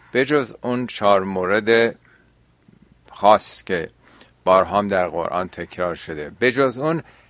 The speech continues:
اصلاً کیفری در ارتباط با جامعه وجود نداره. اون چهار تام یکی در واقع، اه، گوشت مرده است،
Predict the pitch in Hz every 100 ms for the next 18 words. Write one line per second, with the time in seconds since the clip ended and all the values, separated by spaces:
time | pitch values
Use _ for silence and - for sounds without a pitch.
0 | _ - 139 - 185 190 - 127 117 117
1 | 117 110 98 95 - 90 90 - 95 90
2 | 90 95 87 90 87 95 85 85 90 101
3 | - 90 92 110 104 113 135 95 73 -
4 | - - - _ - 139 - 127 120 131
5 | 139 151 127 _ - - _ _ 98 113
6 | - 117 107 98 95 90 92 80 98 95
7 | 82 - - - _ - 90 85 82 78
8 | 73 64 - _ _ _ _ _ _ _
9 | _ _ - - _ _ _ 117 117 -
10 | 117 110 104 92 110 143 147 -